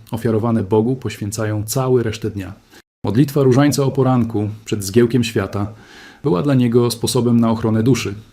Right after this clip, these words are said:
Padre Pio mówił również o modlitwie w nocy. Czasami w swojej celi wstawał w środku nocy, aby się modlić. Te chwile charakteryzowały się milczącą intymnością z Bogiem, daleko od hałasu świata.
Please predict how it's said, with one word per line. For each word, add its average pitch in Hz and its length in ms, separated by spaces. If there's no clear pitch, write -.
Padre 160 260
Pio 107 500
mówił 117 260
również 117 320
o 110 60
modlitwie 117 420
w 110 60
nocy. 113 360
Czasami 123 600
w - 60
swojej 98 260
celi 110 420
wstawał 131 380
w 123 80
środku 170 340
nocy, 101 340
aby 107 160
się 120 120
modlić. 107 520
Te 104 80
chwile 107 420
charakteryzowały 143 720
się 143 160
milczącą 147 540
intymnością 104 560
z 90 40
Bogiem, 101 440
daleko 120 360
od 107 100
hałasu 101 320
świata. 101 400